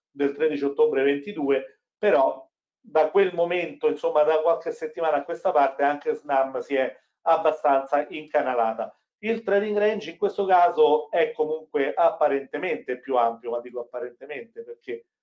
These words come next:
se andiamo a disegnare un canale laterale anche in questo caso, ecco qui, dico apparentemente perché è,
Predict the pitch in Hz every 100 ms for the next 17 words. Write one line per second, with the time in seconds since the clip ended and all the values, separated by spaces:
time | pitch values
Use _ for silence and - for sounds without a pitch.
0 | _ _ - 135 151 151 139 135 143 139
1 | 131 143 151 147 139 127 120 120 - _
2 | _ _ _ _ _ _ _ _ _ _
3 | _ _ _ _ _ _ _ _ 151 151
4 | 143 131 131 - 139 143 139 131 131 151
5 | 160 135 135 147 143 131 151 151 196 190
6 | 139 127 127 170 - - _ _ - 151
7 | 156 151 139 135 131 _ _ _ _ _
8 | _ 135 127 120 135 135 156 156 156 131
9 | 127 135 135 151 147 123 -